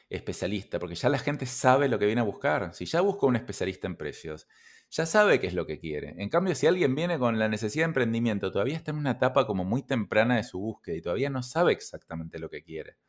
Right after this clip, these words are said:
Entonces yo lo tengo que educar, convencer, persuadir, e incluso así, aunque sea muy bueno en eso, la tasa de conversión de ventas que voy a tener es mucho menor.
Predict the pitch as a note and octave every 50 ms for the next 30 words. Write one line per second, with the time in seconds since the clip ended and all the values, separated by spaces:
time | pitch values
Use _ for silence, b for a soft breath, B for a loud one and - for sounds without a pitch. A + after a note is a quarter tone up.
0 | B B B B B B B F#2 F2 A#2 A#2 B2 A#2 - - A#2+ A#2+ B2 - A#2
1 | B2 B2 A#2 G2+ A2 A2+ A2 A2 B B B B B B _ _ _ _ _ _
2 | _ _ _ _ _ _ _ _ _ - C#3 D#3 D#3 C#3+ - - - G2+ G2 G2
3 | G2 F#2+ F#2 F#2 F#2 F#2+ G#2 - _ _ _ _ _ _ _ _ _ - B2+ C3+
4 | C3+ B2+ A2+ G2+ G2+ G2 - - G2 F#2+ F#2 F2+ F2+ - - - B2+ B2 A#2+ -
5 | - G#2 G2 F#2 F#2 F#2 F#2 F2+ F2 F2 F2 G2+ A#2+ B2 G2+ G#2 G2+ G#2 G#2+ G#2+
6 | G#2+ G#2+ - A#2+ B2+ C3+ C3 C3 B2 B2 - B2+ A#2 A#2 A#2+ B2+ B2+ b b b
7 | b b b b b b b _ - - F2+ F#2 F2+ E2 - - E2+ D#2+ - -
8 | A2 G2 F2+ F2+ G2 A2 B2+ D3 C#3+ C3 B2 A#2 A2 G2+ F#2 F2+ E2+ - - F#2
9 | F2+ E2 - - G2+ - - G2+ G2 - F2+ F2 E2+ E2+ E2+ - - G2 G2 F#2+
10 | F2+ F2+ G2 F#2+ G2+ - F#2+ F2+ F2 E2+ F2+ F2+ G#2 B2+ C#3 - F2+ F2+ E2 -
11 | D#2+ D#2+ F2+ A#2+ E3 D3 G#2+ E2 -